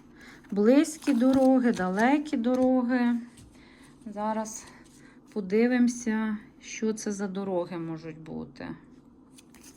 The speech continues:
Витащимо пару карт. Так. Ну що ж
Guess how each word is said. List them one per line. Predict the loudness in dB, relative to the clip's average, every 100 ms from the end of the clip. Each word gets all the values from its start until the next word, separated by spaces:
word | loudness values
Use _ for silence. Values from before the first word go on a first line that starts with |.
| -20 -20 -20 -20 -20 -20 -18 -18 -18 -16 -12 -14 -14 -20 -20 -20 -20 -20 -18 -18 -16 -20 -20 -20 -20 -18 -14
Витащимо | -12 -12 -12 -12 -10 -10
пару | -10 -12 -14
карт. | -8 -8 -8 -16 -20 -20 -20 -20 -20 -20 -20 -20 -20 -20 -20 -20 -20 -20 -20 -20 -20 -18
Так. | -14 -12 -12 -14 -16 -20 -20 -20 -20 -20 -20 -20 -20 -20 -20 -20 -20 -20 -20 -20 -20 -20 -20 -20 -20 -20 -20 -20 -20 -20 -20 -20 -20 -20 -20 -20 -20 -20 -20 -20 -18 -20 2
Ну | 2
що | 2 0 0
ж | -2 -10